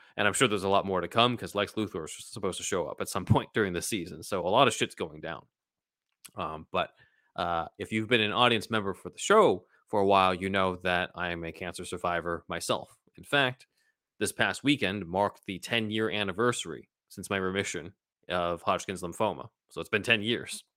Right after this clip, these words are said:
uh, on this. And, uh, question is,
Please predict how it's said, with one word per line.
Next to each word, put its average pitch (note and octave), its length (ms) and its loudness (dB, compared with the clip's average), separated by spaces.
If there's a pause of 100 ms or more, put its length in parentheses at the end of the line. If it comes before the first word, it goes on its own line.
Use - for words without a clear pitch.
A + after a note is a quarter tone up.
(520)
uh, F2 380 0 (100)
on F2 200 -4
this. D#2+ 280 -6
And, F#2 380 -4
uh, F2+ 380 2 (240)
question C3 360 2
is, C3 340 0